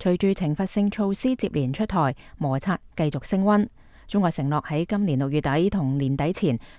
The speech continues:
採取具體嘅措施開放金融同埋保險業，同時仲表示將會從今年開始大幅削減百分之二十五嘅汽車進口關稅。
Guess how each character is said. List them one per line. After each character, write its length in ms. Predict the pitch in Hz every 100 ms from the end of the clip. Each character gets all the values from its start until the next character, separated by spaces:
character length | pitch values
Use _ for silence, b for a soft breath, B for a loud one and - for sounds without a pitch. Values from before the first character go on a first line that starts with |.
| -
採 100 | 165
取 160 | 175
具 160 | 175 143
體 120 | 165
嘅 100 | 170
措 240 | - 151
施 160 | 151 196
開 260 | 185 175 180
放 220 | 147 143
金 180 | 175 175
融 200 | 143 113
同 180 | -
埋 140 | 135 120
保 140 | 131
險 180 | 151 156
業， 180 | 165 156 - B B
同 180 | - 160
時 160 | 160
仲 200 | 160 175
表 180 | 180 185
示 260 | 254 190 165 B B
將 140 | - 294
會 80 |
從 260 | 226 170 135
今 200 | 233 247
年 180 | 196 135
開 220 | 208 220
始 200 | 165 165 -
大 180 | 139 143
幅 120 | 214
削 200 | - 175
減 240 | - 143 180
百 80 |
分 180 | 156 151
之 120 | 143
二 280 | 190 190 147
十 120 | 143 151
五 240 | - 151 170
嘅 180 | 170 165
汽 160 | 170
車 220 | 170 208
進 160 | 202 147
口 140 | 143
關 260 | 151 170 175
稅。 260 | - 156